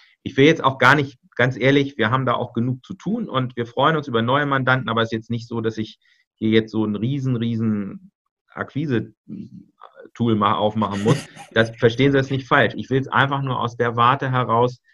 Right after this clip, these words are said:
Speaker 1: den, den, den Zuhörerinnen versuchen rüberzubringen, dass das nach wie vor eine echt wichtige Relevanz hat und dass das verdammt teuer werden kann, wenn man das schlichtweg einfach komplett ignoriert. Das ist, das soll die Botschaft sein, ja.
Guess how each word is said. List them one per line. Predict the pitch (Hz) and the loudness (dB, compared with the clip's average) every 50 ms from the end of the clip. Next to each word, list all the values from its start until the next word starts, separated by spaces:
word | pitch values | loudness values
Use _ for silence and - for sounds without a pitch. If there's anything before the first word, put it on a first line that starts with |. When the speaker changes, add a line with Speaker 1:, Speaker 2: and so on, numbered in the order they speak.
| _ _ _ _ _ _ - | _ _ _ _ _ _ -4
Speaker 1:
den, | 110 110 110 - - | -2 0 0 -2 -2
den, | - 110 107 107 104 101 101 | -2 0 0 0 -2 -4 -6
den | 107 101 98 101 101 104 117 | -6 -6 -6 -6 -8 -10 -10
Zuhörerinnen | - - 160 156 147 143 131 127 123 113 113 120 120 117 117 110 - - - _ _ _ _ _ _ _ | -6 -4 -2 0 2 2 2 2 0 0 0 -2 -2 0 -2 -4 -4 -8 -16 _ _ _ _ _ _ _
versuchen | - 120 110 104 120 131 131 135 120 113 113 - - _ - - _ _ _ _ - _ _ _ _ _ _ _ _ _ _ _ _ - | -4 -4 -2 -2 -2 -6 -6 -4 -6 -6 -6 -8 -12 _ -20 -20 _ _ _ _ -20 _ _ _ _ _ _ _ _ _ _ _ _ -4
rüberzubringen, | 127 151 175 160 143 - - 107 87 - 87 95 98 107 120 135 143 - _ _ _ _ _ _ _ - | 0 4 4 4 4 4 -2 -8 -8 -6 -4 -2 -2 0 -2 -2 -4 -8 _ _ _ _ _ _ _ -2
dass | 107 110 110 - | -2 -2 -2 0
das | 135 123 120 123 - | 0 0 0 0 0
nach | 110 107 113 131 131 - | 2 4 4 2 2 -2
wie | 127 123 | -8 -8
vor | 123 - - - 127 127 127 131 127 123 127 - _ _ _ _ _ _ - | -8 -8 -10 -4 0 2 4 4 2 0 -2 -12 _ _ _ _ _ _ -12
eine | 101 104 - | -10 -10 -6
echt | - 107 127 135 135 - - - | -2 0 0 0 -2 -6 -8 -4
wichtige | 117 139 135 - - 127 120 120 110 | -4 -4 -4 -6 -10 -6 -4 -2 -2
Relevanz | 117 113 117 113 101 110 107 131 170 170 - - | 0 0 0 0 0 0 0 0 0 -4 -4 -2
hat | 104 113 131 - | -2 -2 -2 -4
und | - 107 | -8 -6
dass | 107 113 113 | -6 -6 -6
das | - 110 110 | -6 -10 -10
verdammt | - - 113 110 107 117 131 127 | -8 -8 -6 -4 -2 -4 -4 -4
teuer | - 123 127 139 139 117 | -4 -2 0 0 0 0
werden | 104 101 101 98 101 104 | 0 -2 -2 -4 -6 -6
kann, | - 107 107 104 | -6 -4 -4 -2
wenn | 107 107 | -2 -2
man | 110 107 104 | -2 -2 -2
das | 104 104 - | -4 -6 -6
schlichtweg | - 117 120 120 - 117 110 - | -6 -8 -8 -6 -4 -6 -4 -4
einfach | - 104 110 110 101 - | -4 -6 -6 -6 -10 -12
komplett | _ - 110 110 - 131 131 131 | _ -8 -8 -6 -2 -4 -4 -4
ignoriert. | - 117 123 120 123 131 127 101 - - _ _ _ _ _ _ _ _ _ _ | -4 -6 -6 -6 -6 -4 -6 -6 -6 -8 _ _ _ _ _ _ _ _ _ _
Das | - 110 127 139 | -4 -2 -2 -2
ist, | 127 - - - | -6 -8 -8 -4
das | - 123 139 131 | -2 -2 -2 2
soll | 123 127 123 120 113 117 | 2 4 4 2 0 -4
die | - 110 | -6 -6
Botschaft | 104 117 123 131 - 98 80 - - | -4 -4 -4 -4 -4 -6 -8 -8 -10
sein, | - - 50 - - - | -12 -12 -12 -12 -14 -12
ja. | - 90 98 - | -12 -12 -12 -12